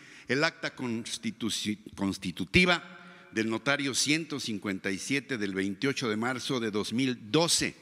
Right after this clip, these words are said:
Mi nombre nunca aparece ahí, ¿verdad? Eh, solo figuran dos de mis hijos, que por cierto usted conoce muy bien y que ya caminan solos.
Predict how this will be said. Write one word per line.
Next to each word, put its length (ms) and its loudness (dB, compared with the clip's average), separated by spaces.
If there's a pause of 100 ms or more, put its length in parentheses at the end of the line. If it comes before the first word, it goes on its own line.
(440)
Mi 280 4
nombre 540 4
nunca 640 2
aparece 760 0 (120)
ahí, 360 2 (120)
¿verdad? 440 0 (600)
Eh, 200 6
solo 300 4
figuran 520 2
dos 240 4
de 80 0
mis 260 -2
hijos, 360 -2
que 120 -4
por 220 -2
cierto 460 2
usted 340 -2
conoce 480 0
muy 360 4
bien 380 2 (340)
y 120 2
que 160 0
ya 180 2
caminan 600 -2
solos. 680 0